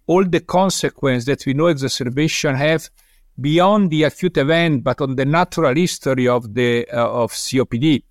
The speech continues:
including worsening comorbidities, well, I think it's a, a very important outcome that provides us, uh, information on the most effective treatment to prevent exacerbation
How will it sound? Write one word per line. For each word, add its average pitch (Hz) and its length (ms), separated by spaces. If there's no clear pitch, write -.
including 156 800
worsening 139 580
comorbidities, 120 1080
well, 196 220
I 180 80
think 196 340
it's - 260
a, 143 160
a 135 140
very 151 480
important 117 840
outcome 120 480
that 120 200
provides 151 680
us, 151 520
uh, 156 200
information 156 640
on 135 160
the 139 100
most 156 400
effective - 720
treatment 143 600
to 131 100
prevent 151 500
exacerbation 139 840